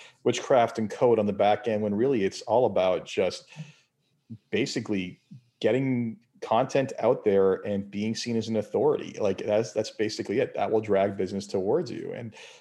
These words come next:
uh, you know, you mentioned dentists. One would think that, you know, that's not the first in-, industry I would think that requires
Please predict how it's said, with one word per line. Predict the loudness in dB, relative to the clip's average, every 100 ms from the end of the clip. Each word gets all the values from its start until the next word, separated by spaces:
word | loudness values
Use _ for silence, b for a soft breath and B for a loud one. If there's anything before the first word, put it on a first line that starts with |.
| B
uh, | 0 0 0
you | -2
know, | 0
you | 0
mentioned | 0 0 -2 -2
dentists. | 0 -2 -4 -4
One | -2 -2
would | -2
think | -4 0
that, | 0 0 -6
you | -4
know, | -2 -4 -8 -12
that's | -6 -2
not | -2
the | -2
first | 0 0 0
in-, | -4 -4 -4
industry | -2 0 2 4
I |
would | 4 2
think | -4 2
that | 0 0
requires | -6 2 4 6 4 0